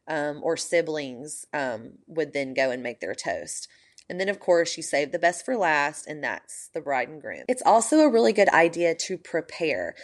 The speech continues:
Some people are amazing at winging it without much preparation, but if you're not one of those people, then it's a good idea to put a little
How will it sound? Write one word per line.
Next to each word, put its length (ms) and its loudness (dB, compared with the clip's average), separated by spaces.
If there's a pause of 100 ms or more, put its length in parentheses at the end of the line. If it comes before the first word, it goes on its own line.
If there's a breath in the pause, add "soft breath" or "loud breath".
(160 loud breath)
Some 260 0
people 420 0
are 160 0
amazing 840 -6
at 120 -4
winging 400 -10
it 360 -4
without 360 -6
much 220 -4
preparation, 840 -4 (280 loud breath)
but 240 6
if 140 -12
you're 100 -6
not 280 -8
one 100 -6
of 60 -6
those 200 -8
people, 540 -8 (220 soft breath)
then 100 -8
it's 140 -12
a 80 -8
good 160 -8
idea 320 -4
to 40 -6
put 220 -10
a 80 -4
little 200 -4